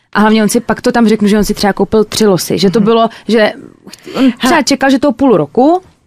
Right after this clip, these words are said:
Speaker 1: se
Speaker 2: Rozumím.
Speaker 1: bude snažit a bude
Speaker 2: J-,
Speaker 1: dávat.
Speaker 2: no, protože já jsem chtěla říct, že by bylo jako výhodnější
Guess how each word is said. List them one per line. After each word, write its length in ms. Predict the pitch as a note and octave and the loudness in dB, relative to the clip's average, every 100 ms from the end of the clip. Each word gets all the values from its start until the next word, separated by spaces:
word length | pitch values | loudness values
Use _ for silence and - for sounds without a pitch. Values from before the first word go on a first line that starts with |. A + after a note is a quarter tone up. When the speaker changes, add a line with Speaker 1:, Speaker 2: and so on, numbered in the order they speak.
| _ _ _ _ _ - | _ _ _ _ _ -10
Speaker 1:
se 380 | - B3+ A#3+ A#3 | -2 2 2 0
Speaker 2:
Rozumím. 300 | F#3+ G#3+ A3+ | -2 -2 2
Speaker 1:
bude 200 | C4 G#3+ | 2 2
snažit 400 | E3+ F#3 A3 A3+ | 0 -2 -2 -2
a 40 | |
bude 160 | G#3+ G#3+ | -2 0
Speaker 2:
J-, 20 | |
Speaker 1:
dávat. 140 | A#3 | 0
Speaker 2:
no, 140 | C4 B3 | 0 0
protože 400 | C4+ A#3+ F4 F#4 | -2 0 0 0
já 220 | B3+ G#3 | 0 0
jsem 200 | - F#4 | -2 -4
chtěla 280 | - F4 C4+ | -2 -2 -2
říct, 300 | E3+ D#3+ F3+ | -4 -8 -4
že 140 | G#3+ | -2
by 120 | B3 | 0
bylo 160 | B3 D#4+ | 0 0
jako 220 | E4+ F4 | 0 -2
výhodnější 1300 | C4 F#3+ G3 G3+ G3 F3 E3+ D3+ - - - D#3+ A#3 | -4 -2 0 0 0 -2 -2 -4 -4 -8 -10 -12 -12